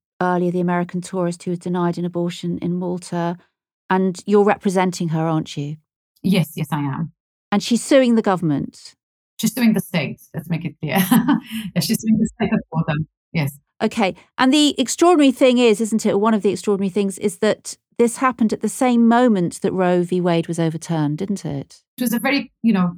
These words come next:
Speaker 2: coincidental to a certain extent that the, the whole Andrea case happened at the same time when we had the reversal of Roe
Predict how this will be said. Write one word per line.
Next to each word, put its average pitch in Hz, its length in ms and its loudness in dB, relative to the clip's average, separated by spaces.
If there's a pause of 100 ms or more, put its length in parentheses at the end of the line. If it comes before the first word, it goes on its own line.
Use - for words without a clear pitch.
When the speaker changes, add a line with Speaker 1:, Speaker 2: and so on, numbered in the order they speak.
(120)
Speaker 2:
coincidental 226 640 2
to 185 100 0
a 180 60 2
certain 190 320 -2
extent 180 600 -2
that 160 280 0 (200)
the, 175 120 -2
the 180 120 -2
whole 196 540 0 (380)
Andrea 202 460 2
case 175 420 0
happened 180 280 0
at 170 80 -2
the 170 60 -4
same 190 280 -2
time 175 200 0
when 175 120 2
we 175 100 4
had 175 180 2
the 175 80 0
reversal 170 480 2
of 160 160 -6
Roe 175 200 2